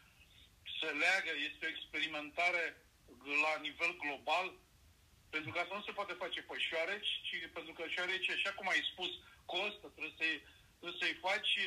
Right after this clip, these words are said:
trebuie să, um, procedezi niște, uh, trebuie să faci niște modificări genetice ca să, ca să se aplice în contextul genomului uman. Pe când așa pe oameni, sacrificând oameni, eu acum am informații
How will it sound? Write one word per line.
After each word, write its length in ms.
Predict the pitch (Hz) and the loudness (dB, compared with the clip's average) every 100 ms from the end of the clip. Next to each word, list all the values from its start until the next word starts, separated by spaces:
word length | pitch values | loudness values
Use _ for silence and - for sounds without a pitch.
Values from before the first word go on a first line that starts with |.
| 180 | 0
trebuie 240 | 180 175 | -6 -4
să, 60 | 175 160 - - | -6 -6 -10 -10
um, 360 | 156 156 156 151 165 | -8 -8 -10 -12 -6
procedezi 500 | 165 180 156 196 196 202 | -2 -2 -2 -4 -6 -4
niște, 200 | - 185 160 | -2 -2 -4
uh, 480 | - - - 160 156 - | -8 -12 -4 -2 -2 -2
trebuie 240 | 175 165 - | 0 0 0
să 180 | 262 - | -2 0
faci 160 | 202 220 | 0 0
niște 160 | 214 - 190 | -2 -4 -4
modificări 460 | 175 - - 170 170 | -6 -6 -4 -4 -2
genetice 360 | 170 180 - - 196 | -4 -4 -4 -2 0
ca 60 | 185 | -2
să, 100 | - 185 175 - - 156 160 | -2 -2 -4 -8 -8 -6 0
ca 100 | 175 175 | 0 -2
să 60 | 165 147 | -8 -2
se 60 | 131 | -2
aplice 360 | 127 185 208 214 | 0 0 4 4
în 80 | 196 185 | 2 -2
contextul 520 | 180 - 208 - 208 - - | -4 -2 -2 -2 0 0 0
genomului 520 | 175 180 202 196 185 175 | 0 0 -4 -6 -6 0
uman. 220 | 208 233 - - - - - - - - | 0 0 -8 -20 -20 -20 -20 -20 -20 -4
Pe 80 | 180 180 | -2 0
când 160 | 240 226 202 | 2 2 2
așa 220 | 196 214 - | 2 0 0
pe 100 | 214 202 196 | -2 0 0
oameni, 340 | 175 147 185 - - | 0 -4 -20 -14 -8
sacrificând 760 | 202 202 185 - - 247 226 208 - - _ - - - - - - 147 | -8 -10 -12 -12 -6 -2 -2 -4 -16 -20 _ -20 -20 -20 -20 -20 -4 2
oameni, 420 | 165 190 233 233 240 | 4 4 2 2 2
eu 60 | 233 | 2
acum 180 | 220 233 226 | 0 -2 -2
am 60 | 214 | -2
informații 640 | 196 190 180 190 185 - | -6 -6 -2 0 -2 -4